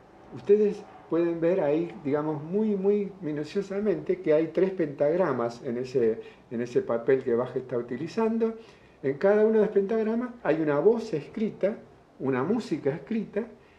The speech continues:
y eso forma un canon que él lo llama ahí canon triplex a seis voces. De tres hay que sacar otras tres y se forma finalmente una composición a seis. ¿Cómo se descubre eso?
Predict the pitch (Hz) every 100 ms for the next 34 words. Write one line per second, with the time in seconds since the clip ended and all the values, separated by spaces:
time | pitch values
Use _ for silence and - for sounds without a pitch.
0 | _ _ _ 170 208 214 240 - 214 208
1 | 202 170 165 151 - 247 254 269 - 156
2 | 147 147 131 180 147 135 175 - 190 214
3 | 233 202 - 262 202 175 151 - - -
4 | - - 143 127 - 220 240 - 113 101
5 | - - - - _ _ _ _ _ _
6 | _ 131 151 151 214 294 - - - -
7 | 160 170 - 139 156 165 196 - - 165
8 | - 135 - 185 185 185 - _ _ _
9 | - 139 139 139 - 175 175 156 - 143
10 | 127 139 160 - 151 135 123 123 123 123
11 | 139 156 165 - 135 - 156 113 98 -
12 | - _ _ _ _ _ _ _ _ _
13 | _ _ - 294 339 233 190 165 156 254
14 | 262 160 160 208 - 123 101